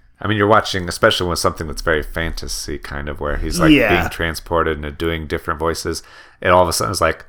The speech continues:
Speaker 1: "Oh no, all of a sudden we're in the real world now, and you want me to be very real?"
Speaker 2: Yeah, so it does that, and I'm not gonna, t-, I, I won't spoil this,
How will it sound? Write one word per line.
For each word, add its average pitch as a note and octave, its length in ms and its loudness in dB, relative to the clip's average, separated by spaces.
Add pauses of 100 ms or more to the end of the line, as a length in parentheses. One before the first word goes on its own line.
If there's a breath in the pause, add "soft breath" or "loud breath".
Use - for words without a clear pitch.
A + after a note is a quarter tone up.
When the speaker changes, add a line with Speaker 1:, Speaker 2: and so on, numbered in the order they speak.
(120)
Speaker 1:
"Oh A#2 100 6
no, G2+ 160 4
all G2+ 200 4
of F#2+ 60 2
a F2 40 0
sudden F2+ 240 -2
we're E2 120 0
in E2 80 -2
the D2 100 -6
real F2+ 280 2
world B2 320 2
now, B2+ 220 2
and E2 80 -6
you D#2 80 -8
want E2 180 -6
me D#2+ 80 -10
to D#2 80 -6
be D#2 240 -4
very D2+ 260 -2
real?" A#2+ 500 -2
Speaker 2:
Yeah, C#3+ 200 4
so F3 200 8
it E3 200 4
does B3 280 8
that, C#3+ 360 6 (440)
and D3+ 100 6
I'm A#3+ 120 8
not D4 160 8
gonna, D#3+ 240 6
t-, - 140 -4 (340 loud breath)
I, D3+ 120 8
I D3+ 220 6
won't D3+ 220 6
spoil A2+ 420 2
this, G2 380 -4